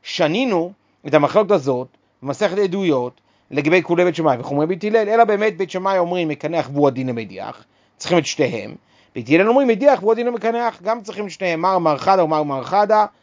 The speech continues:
כל אחד הזכיר משהו אחד מהשניים, אבל שניהם מסכימים שצריך את שניהם, ולא פליגי ולא חולקים.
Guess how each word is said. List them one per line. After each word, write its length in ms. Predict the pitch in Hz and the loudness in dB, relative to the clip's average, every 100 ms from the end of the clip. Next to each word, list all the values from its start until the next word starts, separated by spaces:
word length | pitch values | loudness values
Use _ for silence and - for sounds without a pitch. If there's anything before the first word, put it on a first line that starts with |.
| _ _ | _ _
כל 180 | - 196 | 0 2
אחד 280 | 160 180 170 139 | 4 4 4 2
הזכיר 320 | 127 - 180 | -8 -6 -2
משהו 340 | 165 170 160 | 0 0 -2
אחד 200 | 147 160 | -2 -2
מהשניים, 420 | 143 127 - 175 175 | -2 -6 -4 -4 -4
אבל 80 | |
שניהם 220 | 139 170 160 | -6 -6 -8
מסכימים 300 | - 165 151 | -6 -8 -8
שצריך 300 | 131 143 127 | -8 -8 -8
את 60 | |
שניהם, 400 | - 120 160 240 233 _ _ - | -10 -2 0 0 -4 _ _ -10
ולא 180 | 139 233 - | 2 2 2
פליגי 240 | 247 196 | 0 -2
ולא 160 | 185 220 | 0 0
חולקים. 500 | 190 165 156 143 | -2 -4 -6 -8